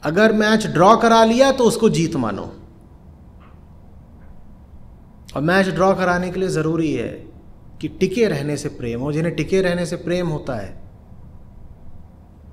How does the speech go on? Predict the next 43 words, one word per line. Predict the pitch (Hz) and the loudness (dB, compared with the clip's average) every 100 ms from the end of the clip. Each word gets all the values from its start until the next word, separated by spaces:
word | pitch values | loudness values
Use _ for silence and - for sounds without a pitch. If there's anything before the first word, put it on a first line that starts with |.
| - - - - - - - - - - - - - | -20 -20 -20 -20 -20 -20 -20 -20 -20 -20 -20 -20 -14
वो | 127 | -8
इधर | 139 170 | -4 -2
उधर | 170 170 | 0 -2
बल्ला | 156 156 170 | -2 -2 -2
नहीं | 185 | 0
भांजते, | 196 127 117 - 101 - - - - - - | -2 -2 -6 -8 -14 -16 -20 -20 -20 -20 -14
जल्दी | 117 165 185 196 | -2 0 2 0
से | 190 | 0
कुछ | 180 | -2
कर | - 151 | -4 -6
दो। | 120 110 - - - - - - - - - - - - - - - - - - - - | -6 -10 -14 -20 -20 -20 -20 -20 -20 -20 -20 -20 -20 -20 -20 -20 -20 -20 -20 -20 -20 -6
किसी | 190 277 | 0 2
को | 269 | 2
भली | 180 220 254 | 4 4 6
भांति | 233 233 | 4 2
पता | - 185 165 | -2 2 2
है | 170 | 2
कि | 196 | 2
दिन | 165 175 | 0 2
भर | 196 | 2
टिके | 185 151 165 | 2 0 0
रहना, | 147 143 165 | 2 2 2
और | 180 | 2
वो | |
आ | 175 151 165 | 2 2 0
करके | 165 135 127 101 - - - - - - - - - | -2 -4 -6 -8 -12 -18 -20 -20 -20 -20 -20 -18 -8
कभी | 185 202 | -2 0
बल्ला | 180 190 190 | 4 4 4
इधर | 170 190 | 4 2
घुमा | 175 170 165 | 2 0 0
रहा | 165 | 0
है, | 170 | 0
कभी | 175 | 0
उधर | 175 156 175 | 0 0 0
घुमा | 165 165 | -2 -4
रहा | 156 | -2
है, | 160 | -2
कभी | 160 156 | -2 -2
रिवर्स | 151 180 185 - | 2 4 4 0
स्वीप | 185 170 | -2 -2
कर | 180 | -4
रहा | 151 160 147 | -4 -2 -4
है | 135 117 - | -6 -10 -18